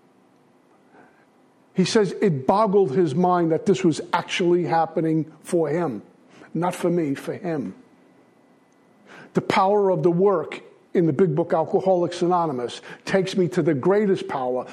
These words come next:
called God that does things like this, which we can never do on our, on ourselves. If I would have invited my dad over, I would, I would have made it look good, sound good. It would have been a show.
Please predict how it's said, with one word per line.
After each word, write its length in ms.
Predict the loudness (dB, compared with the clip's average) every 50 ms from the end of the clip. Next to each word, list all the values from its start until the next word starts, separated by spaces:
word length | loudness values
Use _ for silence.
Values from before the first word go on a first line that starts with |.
| -18 -18 -8
called 340 | -2 0 2 2 2 2 2
God 320 | 2 2 2 0 -2 -2
that 220 | -4 -4 -2 0 0
does 240 | 0 0 0 -2
things 320 | 0 0 2 2 2 2 2
like 180 | 0 0 2
this, 220 | 2 0 0 2 0
which 180 | 0 0 2
we 80 | 0 0
can 220 | 2 2 2 4
never 240 | 4 2 2 2 2
do 160 | 2 2 2
on 80 | 4 2
our, 180 | 2 0 0 0
on 100 | 0 0
ourselves. 300 | 0 2 2 0 0 -2 -6 -4 0
If 140 | 0 2 2
I 80 | 2 2
would 160 | 2 2 2
have 80 | 2
invited 320 | 2 2 2 2 2 2 2
my 220 | 2 2 0 0
dad 280 | 2 2 2 2 2 2
over, 220 | 2 2 2 2
I 60 | 2
would, 240 | 2 2 0 0 -2
I 80 | -2 0
would 160 | 2 2 2
have 80 | 2 2
made 260 | 2 2 4 4 2
it 100 | 2 2
look 220 | 2 0 0 0 0
good, 280 | 2 2 2 2 0
sound 420 | -4 -4 -2 0 0 2 2 2 4
good. 160 | 2 2 2
It 200 | -2 -4 0 0
would 160 | 2 2 2
have 100 | 2 2
been 140 | 2 2 0
a 120 | 0 -2
show. 600 | -4 -4 -2 -2 0 2 2 2 0 -2 -4 -6